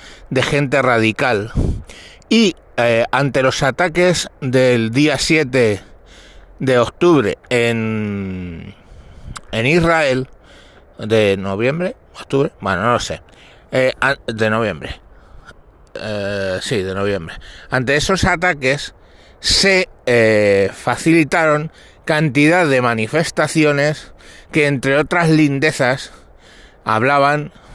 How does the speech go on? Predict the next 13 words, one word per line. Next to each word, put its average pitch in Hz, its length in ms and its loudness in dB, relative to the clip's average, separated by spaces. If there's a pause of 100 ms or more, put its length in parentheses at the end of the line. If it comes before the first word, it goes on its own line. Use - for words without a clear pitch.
(140)
"from 131 380 0
the 123 140 2
river 143 360 2
to 135 160 2
the 101 160 2
sea", 95 440 -2
¿no? 151 260 -2 (320)
Desde 120 540 0
el 117 260 2
río, 147 320 4
el 95 140 0
río 120 240 0
Jordán, 143 680 0